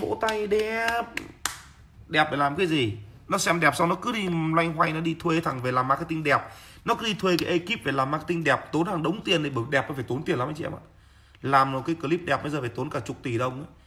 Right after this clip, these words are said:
Thế đẹp xem nhưng vấn đề nó không mua hàng. <laughs> Thế vì vậy là bây giờ là làm một cái marketing làm sao để người ta bảo là gì?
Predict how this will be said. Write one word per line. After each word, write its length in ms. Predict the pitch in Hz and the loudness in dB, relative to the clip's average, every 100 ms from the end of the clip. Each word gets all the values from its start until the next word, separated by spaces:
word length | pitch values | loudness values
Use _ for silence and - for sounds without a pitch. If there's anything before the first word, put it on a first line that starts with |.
| - - _ - | -20 -20 _ -12
Thế 80 | 202 | -2
đẹp 240 | 196 185 | 2 2
xem 200 | - 202 | 0 -2
nhưng 120 | 190 | -2
vấn 100 | 185 | -4
đề 60 | 185 | -4
nó 100 | 196 | -6
không 180 | 208 202 | -8 -8
mua 180 | 202 185 | -6 -6
hàng. 200 | 165 160 - _ _ | -8 -10 -18 _ _
<laughs> 440 | 196 233 175 160 135 110 - - - - - | 0 2 4 4 2 -4 -18 -20 -20 -14 -4
Thế 100 | 208 | 4
vì 140 | 165 | 4
vậy 180 | 139 135 | 4 2
là 80 | 139 | 0
bây 140 | 151 | 0
giờ 180 | 143 135 | 0 0
là 260 | 123 117 107 | 0 0 -2
làm 280 | 120 127 | 2 0
một 80 | 120 - | 0 -6
cái 80 | |
marketing 440 | 151 143 - 165 143 | -4 -4 -4 -6 -6
làm 120 | 120 | -6
sao 240 | 143 143 | -4 -4
để 100 | 127 | -4
người 120 | 110 123 | -6 -6
ta 80 | |
bảo 140 | 131 110 | -4 -2
là 100 | 110 | -2
gì? 180 | 117 | -4